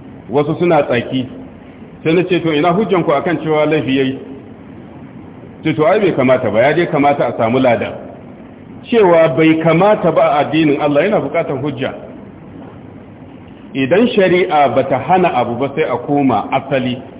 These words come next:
asali shine aljawab. Don haka ba laifi bane don wani yayi iqama saɓanin ladan, amma bai kamata a hana ladan wannan daman ba.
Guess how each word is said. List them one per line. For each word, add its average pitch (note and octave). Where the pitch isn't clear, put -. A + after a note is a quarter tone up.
asali E3
shine F3
aljawab. G2+
Don B2
haka C3
ba A#2+
laifi C#3
bane B2
don D#3
wani D#3+
yayi D#3
iqama F3
saɓanin C#3+
ladan, A2
amma D3
bai D3
kamata D3
a A#2+
hana D3
ladan A#2+
wannan G#2+
daman A#2
ba. -